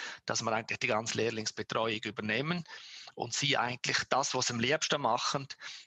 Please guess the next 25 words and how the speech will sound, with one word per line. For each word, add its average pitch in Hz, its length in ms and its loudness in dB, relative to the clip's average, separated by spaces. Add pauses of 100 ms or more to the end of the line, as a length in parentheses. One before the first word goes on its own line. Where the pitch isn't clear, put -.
(320)
praktisch 127 500 2
ausbilden 117 520 2 (100)
dürfen. - 380 -4 (960)
Oder? 127 220 0 (600)
Äh, 123 380 4 (420)
und 139 320 0 (920)
ich 180 220 -2 (200)
kriege 156 280 4
viel 196 320 4
so 175 380 4
im 160 240 -2
Gespräch, 147 460 4
so, - 120 2
ja, 135 220 6
jetzt - 460 0 (100)
die 143 140 2
Lernenden, 139 580 2
eben 143 160 0
die 127 100 2
Schüler 139 320 4
von 120 200 0
heute 175 180 2 (180)
können 120 280 0
wir 120 160 4
arbeiten, 170 560 2